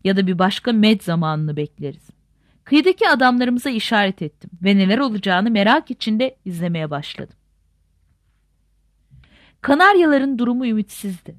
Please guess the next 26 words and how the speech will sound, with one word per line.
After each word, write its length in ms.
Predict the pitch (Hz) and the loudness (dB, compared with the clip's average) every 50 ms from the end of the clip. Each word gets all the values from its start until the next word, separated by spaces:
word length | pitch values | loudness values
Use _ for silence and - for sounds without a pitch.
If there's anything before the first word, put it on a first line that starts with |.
| _ _ _ _ | _ _ _ _
Belli 320 | 165 165 220 247 269 330 | -2 0 2 2 2 0
ki 160 | 349 - 330 269 | -2 -2 -2 0
Venedikliler 640 | 269 247 247 226 247 202 _ - 185 180 175 190 | 0 0 0 0 -2 -6 _ -6 -4 -2 -2 -2
haftalarca 680 | 220 - - 220 - - - 285 302 339 359 359 320 302 | -4 -4 -4 -6 -4 -2 -2 2 4 4 2 2 0 -6
kanallarda 720 | - - 254 233 233 226 220 220 214 220 220 208 233 220 | -2 -2 0 2 2 2 2 2 2 2 0 0 -2 -2
onların 440 | 202 254 262 277 269 254 269 269 247 | -2 -2 0 0 -2 -2 -2 0 0
rengarenk 600 | 269 302 330 339 302 294 262 254 254 254 247 - | 0 0 0 -2 0 2 2 4 2 0 -2 -2
kanatlarını 560 | - 247 226 226 220 - - 214 214 220 226 | -2 0 0 0 0 -2 -2 -2 0 0 0
seyredip 460 | - - 208 190 190 196 185 220 - - | -2 -2 0 0 0 0 0 -2 -6 -2
seslerini 520 | - 196 196 - - 196 190 196 196 185 | -2 -2 -2 -2 -2 -2 0 2 0 0
dinleyeceklerdi. 840 | 180 170 170 170 160 156 - 160 156 _ - 160 151 147 139 _ _ _ _ _ _ _ _ _ _ _ _ _ _ _ _ _ _ _ _ _ - - - - - | 0 -2 -4 -4 -4 -6 -6 -8 -10 _ -8 -6 -6 -6 -8 _ _ _ _ _ _ _ _ _ _ _ _ _ _ _ _ _ _ _ _ _ -20 -20 -18 -6 0
Ama 240 | - 311 339 370 - | 0 2 4 4 4
diğerleri, 540 | 320 311 277 247 220 190 180 170 160 - - _ _ _ | 4 6 6 6 6 4 2 0 -4 -6 -10 _ _ _
köpekler 600 | - - 220 - 240 233 - - - 269 285 302 269 | -2 -2 0 2 2 0 0 2 4 4 4 4 4
ve 60 | 233 | 4
yaşlı 360 | 208 196 202 196 - - 254 | 4 4 2 2 0 -2 -2
hala 360 | 247 208 202 175 170 170 185 - _ _ - _ - | 0 0 0 -2 0 -2 -4 -6 _ _ -20 _ -6
perişan 500 | - 254 269 285 294 - - 359 359 359 | 0 0 2 2 2 0 0 0 0 0
bir 120 | 349 240 202 | 0 -2 0
durumda 380 | 226 233 226 226 233 262 226 | 0 0 2 2 2 2 2
da 60 | 220 196 | 0 0
olsa 380 | 180 170 165 - - 202 165 | -2 -2 -4 -4 -2 -2 0
artık 300 | 156 208 208 - - - | 2 0 0 0 -4 -4
emin 240 | 156 180 196 190 180 | -2 0 0 2 0
ellerdeydiler. 840 | 170 160 156 156 156 151 147 143 143 147 147 143 - 147 147 151 - 185 _ _ _ _ _ _ _ _ _ _ - | 0 0 0 -2 -2 -2 -2 -4 -4 -6 -6 -6 -8 -12 -16 -16 -18 -20 _ _ _ _ _ _ _ _ _ _ 2
Rıhtımın 480 | 285 311 294 285 - 381 349 370 403 | 2 2 2 2 -4 -6 -4 -4 -6